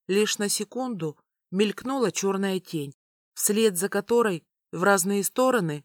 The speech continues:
полетели ошмётки подруг и соратниц Питты. Наматывая кишки на свои огромные когти, чёрный зверь продолжал рвать живую плоть, заставляя живых в панике и отчаянии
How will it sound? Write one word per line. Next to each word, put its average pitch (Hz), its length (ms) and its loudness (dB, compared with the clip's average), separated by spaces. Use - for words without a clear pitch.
полетели 196 420 2
ошмётки 190 640 -2
подруг 180 420 -2
и - 20 -4
соратниц 175 600 -4
Питты. 131 540 -10
Наматывая 196 800 2
кишки 214 480 -4
на 175 120 0
свои 185 320 0
огромные 180 640 0
когти, 226 540 0
чёрный 214 420 2
зверь 226 400 -2
продолжал 185 640 2
рвать 196 300 2
живую 170 400 0
плоть, 165 460 -4
заставляя 185 680 0
живых 202 420 -2
в - 180 -12
панике 180 560 2
и - 180 -2
отчаянии 190 880 0